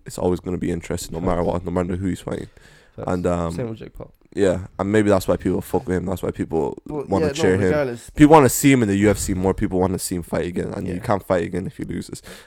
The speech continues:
Speaker 1: And that's what just happened, which is kinda tough.
Speaker 2: Yeah, I don't really know what's next for him. I don't really care, to be honest. But what I will say is Dustin will end the year as the U F C lightweight champ, and, um, 'cause he
Speaker 1: Yeah, this guy is
Speaker 2: he's
Speaker 1: good,
Speaker 2: going
Speaker 1: man.
Speaker 2: to
Speaker 1: I actually
Speaker 2: fight.
Speaker 1: didn't think he was that good. Like,
Speaker 2: Yeah, well,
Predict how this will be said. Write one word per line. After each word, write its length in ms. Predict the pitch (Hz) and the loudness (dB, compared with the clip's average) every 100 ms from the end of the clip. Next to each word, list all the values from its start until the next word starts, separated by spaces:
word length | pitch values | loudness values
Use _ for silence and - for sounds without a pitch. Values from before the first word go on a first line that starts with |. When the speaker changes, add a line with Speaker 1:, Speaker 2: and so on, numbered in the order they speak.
| - | -12
Speaker 1:
And 140 | 101 | -10
that's 160 | - - | -10 -10
what 80 | - | -12
just 120 | - | -12
happened, 280 | - - - | -14 -14 -16
which 140 | - | -16
is 80 | - | -16
kinda 200 | - - | -16 -16
tough. 340 | - - - _ _ | -16 -16 -16 _ _
Speaker 2:
Yeah, 160 | - - - | -18 -16 -10
I 40 | |
don't 180 | 131 107 | -10 -8
really 180 | 107 107 | -10 -10
know 200 | 101 98 | -10 -10
what's 220 | 90 - | -12 -14
next 180 | 98 - | -16 -14
for 100 | 98 | -16
him. 180 | 95 - | -16 -12
I 180 | 110 110 | -10 -10
don't 100 | 104 | -10
really 140 | 90 | -14
care, 240 | - 107 92 | -14 -12 -12
to 100 | 90 | -14
be 60 | |
honest. 160 | 90 107 _ | -18 -20 _
But 240 | 117 110 - _ _ _ | -10 -10 -10 _ _ _
what 140 | 117 | -10
I 100 | 113 | -10
will 200 | 113 170 | -8 -8
say 260 | 170 - 101 | -8 -10 -12
is 140 | 98 95 | -12 -12
Dustin 420 | 143 143 - 113 | -12 -12 -10 -10
will 100 | - | -8
end 220 | 113 104 | -8 -8
the 80 | 98 | -8
year 320 | 104 107 98 - | -8 -8 -10 -12
as 160 | 101 90 | -14 -12
the 100 | 101 | -12
U 140 | 104 | -10
F 120 | 98 - | -10 -12
C 160 | - | -14
lightweight 460 | 98 98 104 101 - | -12 -10 -10 -14 -16
champ, 280 | - 101 - - - _ | -18 -18 -18 -20 -20 _
and, 200 | 92 - - | -16 -14 -16
um, 200 | - - _ _ _ | -18 -20 _ _ _
'cause 140 | - 110 | -12 -10
he 180 | 101 - _ _ - | -10 -14 _ _ -14
Speaker 1:
Yeah, 120 | - | -4
this 160 | 170 - | -2 4
guy 120 | 131 | 4
is 120 | 92 | 4
Speaker 2:
he's 100 | 92 | 0
Speaker 1:
good, 160 | 85 139 | 6 6
Speaker 2:
going 80 | 92 | 6
Speaker 1:
man. 140 | 92 | 2
Speaker 2:
to 60 | 104 | 2
Speaker 1:
I 100 | - | 2
actually 200 | - 135 | 2 4
Speaker 2:
fight. 40 | |
Speaker 1:
didn't 80 | 123 | 4
think 140 | 117 110 | 4 2
he 60 | |
was 100 | 92 85 | 0 0
that 200 | 98 - | -2 0
good. 220 | 107 92 | -2 -2
Like, 280 | 87 82 - | -4 -6 -10
Speaker 2:
Yeah, 360 | 117 147 95 | -10 -10 -10
well, 320 | 101 110 92 | -10 -8 -10